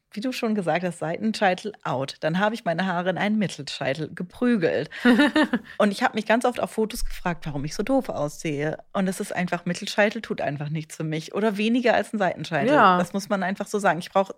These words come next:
Speaker 1: zumindest, dass der in die eine Richtung nicht so super tief, wie es
Speaker 2: Mhm.
Speaker 1: irgendwie früher war, wo man wirklich alles rübergekämmt
Speaker 2: Ja.
Speaker 1: hat, bis zum Ohr fast. Und dann noch so einen, so einen schrägen Pony davor hatte.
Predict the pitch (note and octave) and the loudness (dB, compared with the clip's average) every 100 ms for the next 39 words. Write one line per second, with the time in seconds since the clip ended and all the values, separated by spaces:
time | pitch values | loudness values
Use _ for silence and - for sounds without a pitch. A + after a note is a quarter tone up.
0 | - F#3+ G#3+ A#3 A#3 G3+ - F3 F3+ E3 | -8 0 2 0 -2 -8 -4 -2 -2 -2
1 | E3 F#3 F#3 F#3 - F3+ F3 - - - | -2 -2 -2 -2 -2 -2 -2 -12 -18 0
2 | A3 A#3 - G#3 F#3 A3+ A#3 F#3+ F3+ G#3 | 0 0 0 0 0 -2 2 0 0 -2
3 | G#3 - G3+ G3 - - - A3 G3 - | -2 -2 -4 2 4 4 4 4 2 0
4 | - - A3 G3+ F#3 G3 F3+ E3+ F3 F3 | -8 -2 4 6 6 4 4 2 0 -4
5 | F3+ - A3+ A3 G#3+ - G#3 F#3 F#3+ F#3+ | -8 -2 0 2 0 -2 0 2 2 4
6 | G3 F#3 F3+ F3+ G#3+ - G3+ - F#3 A3+ | 6 8 6 2 -4 -2 -4 0 8 10
7 | G#3 G#3+ F#3 G3+ - - - - F3 F3 | 10 8 2 2 -8 -12 -10 -4 0 0
8 | F#3 F#3+ F#3 F3 E3 F3 E3 - F#3 E3+ | 0 0 0 0 -2 -2 -2 0 -2 -2
9 | D#3 G3+ G#3 D#3 D#3 - E3 E3 G3+ | 0 2 2 2 2 0 -4 -2 -2